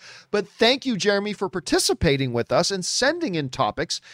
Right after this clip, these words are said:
Again, that's the entire first half of our show. We let you guys program the first half of our show by sending in those topics and issues that we, you think we should discuss. And that's what we draw from. So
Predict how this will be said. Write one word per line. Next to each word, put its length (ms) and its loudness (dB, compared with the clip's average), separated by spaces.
Again, 320 4
that's 240 2
the 100 -2
entire 320 2
first 280 -2
half 180 0
of 100 -2
our 140 0
show. 400 -2
We 220 2
let 260 4
you 260 2
guys 400 4
program 640 2
the 80 -4
first 240 -2
half 180 -2
of 80 -4
our 120 2
show 200 -2
by 160 2
sending 400 -2
in 120 -2
those 180 0
topics 400 -2
and 80 -4
issues 260 -4
that 120 0
we, 100 -4
you 160 0
think 180 -8
we 120 -4
should 160 -8
discuss. 440 -2
And 160 -2
that's 260 0
what 140 0
we 100 -4
draw 300 2
from. 320 -2
So 320 -4